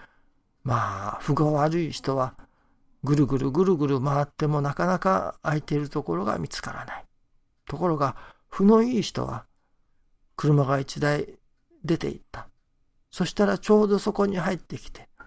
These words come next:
スッと入って車を止めることができた。という人もおられましたね。上から見てたら、「ああ、あそこが空いてるよ、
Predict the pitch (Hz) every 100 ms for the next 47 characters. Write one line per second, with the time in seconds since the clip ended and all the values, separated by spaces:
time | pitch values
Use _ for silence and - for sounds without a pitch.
0 | _ - - 202 208 - 196 185 190 151
1 | - - - _ - 143 147 147 - -
2 | 139 143 139 - - - - 151 - -
3 | - _ _ _ _ _ _ _ _ _
4 | _ - 180 180 220 226 - 277 175 139
5 | - 143 120 123 135 135 - - 135 180
6 | - _ _ _ _ _ _ _ _ _
7 | _ _ _ _ _ _ _ _ _ _
8 | _ _ _ _ _ _ _ _ _ -
9 | - 139 139 - 117 117 143 143 139 -
10 | - 117 - _ _ _ _ _ - -
11 | 107 - - 147 135 143 147 - 165 170
12 | 185 -